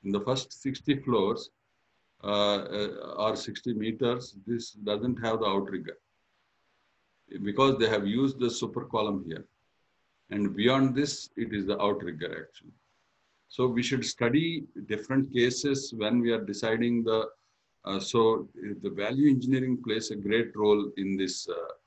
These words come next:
high-rise buildings. I'll take the questions towards the end. And exterior structures now, we have frame tubes, we have brace tubes, and we have bundle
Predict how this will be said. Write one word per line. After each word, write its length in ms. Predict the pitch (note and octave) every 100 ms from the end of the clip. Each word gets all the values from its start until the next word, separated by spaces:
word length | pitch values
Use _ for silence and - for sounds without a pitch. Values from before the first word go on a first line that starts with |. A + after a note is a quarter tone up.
| _ _ _ G2+
high-rise 380 | A2 A2+ G#2
buildings. 520 | G2 F#2 E2+ D#2+ - - _ _ _ _ _ _ _ _ _ _ _ _ _ _ _ _ _ _ _ _ _ _ _ _ _ _ _ -
I'll 160 | A#2
take 240 | A2+ C#3+ C#3
the 80 | D3+
questions 420 | C#3 C3 C#3 C3
towards 300 | B2 A#2 -
the 140 | G#2
end. 340 | G#2 C#3 D#3 - -
And 220 | G#2 A2 G#2
exterior 540 | A#2 - - E3 D#3+ D3
structures 640 | - B2+ - C#3 B2 -
now, 400 | G#2+ B2 C3 - - _ _ _ _ -
we 160 | G#2+
have 300 | A2+ C3 B2+
frame 340 | A#2+ B2 C#3 C3+
tubes, 420 | - D#3 D3+ - A2+
we 100 | A2
have 260 | A#2 G#2
brace 300 | G2+ A#2+ C3
tubes, 480 | - C#3 C#3 C3+ - -
and 200 | G2+ G2+
we 80 | G2+
have 200 | G#2+ F2+
bundle 380 | G2+ A2+ B2+